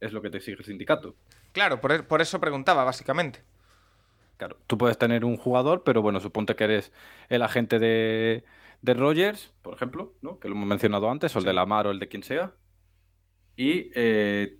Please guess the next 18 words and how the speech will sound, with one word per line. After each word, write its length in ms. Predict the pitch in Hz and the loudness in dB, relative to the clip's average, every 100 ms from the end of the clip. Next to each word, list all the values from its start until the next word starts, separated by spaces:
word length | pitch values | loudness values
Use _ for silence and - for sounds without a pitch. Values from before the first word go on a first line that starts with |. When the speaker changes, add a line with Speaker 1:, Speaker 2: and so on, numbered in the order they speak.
| - | -2
Speaker 1:
tienes, 1000 | 127 117 113 110 107 104 101 101 95 - - _ _ _ _ _ _ _ _ - | 2 4 4 4 2 0 0 -2 -4 -8 -20 _ _ _ _ _ _ _ _ -2
eh, 280 | 110 107 - | 2 2 2
un, 800 | 123 113 107 107 104 101 95 92 | 2 4 2 0 -2 -6 -6 0
¿no? 240 | 165 - - | 0 0 -4
Tienes 320 | 117 107 117 | -2 0 0
ahí 200 | 104 104 | 2 2
la, 520 | 104 101 101 101 101 | 2 2 2 2 0
la 100 | 117 | -2
posibilidad 460 | 117 110 110 107 110 | -2 0 2 2 2
de 80 | 104 | 0
firmar 260 | 107 107 | -2 -4
un 60 | 107 | -4
contrato 320 | 107 120 107 | -2 -2 0
cada 200 | 95 98 | 0 0
tres 240 | 107 110 117 | 0 0 -2
años 260 | 139 - | -4 -10
y 60 | 98 | -12
lo, 220 | 92 | -14